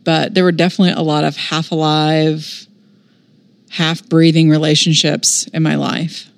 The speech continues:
And th-, you know, those people weren't bad. I was probably half alive and half showing up to them.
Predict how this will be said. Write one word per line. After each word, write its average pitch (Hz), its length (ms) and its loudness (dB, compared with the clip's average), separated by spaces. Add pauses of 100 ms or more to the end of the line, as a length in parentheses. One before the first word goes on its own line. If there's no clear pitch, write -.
(1080)
And 175 460 2
th-, 202 100 2
you 196 160 2
know, 165 140 0
those 185 280 0
people 170 200 -2
weren't 170 180 0
bad. 165 460 -2 (340)
I 151 140 -2
was 165 160 -2
probably 160 460 0
half 151 520 -4 (400)
alive 180 500 0
and 175 120 2
half 165 200 0
showing 190 300 2
up 262 140 -2
to - 80 0
them. 175 320 0